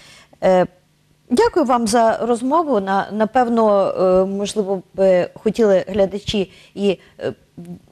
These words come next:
конкретизувати аж дуже, але ми говорили з вами про тенденції, про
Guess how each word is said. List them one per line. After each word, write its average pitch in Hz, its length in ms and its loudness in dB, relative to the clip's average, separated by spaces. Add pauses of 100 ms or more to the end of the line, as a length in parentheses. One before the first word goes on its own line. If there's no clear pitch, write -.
(160)
конкретизувати 226 1000 0
аж 190 220 0
дуже, 262 560 2
але 226 240 2
ми 247 300 2
говорили 196 520 0
з - 80 -10
вами 170 220 -6
про 190 200 -2
тенденції, 220 640 -2
про 165 280 -14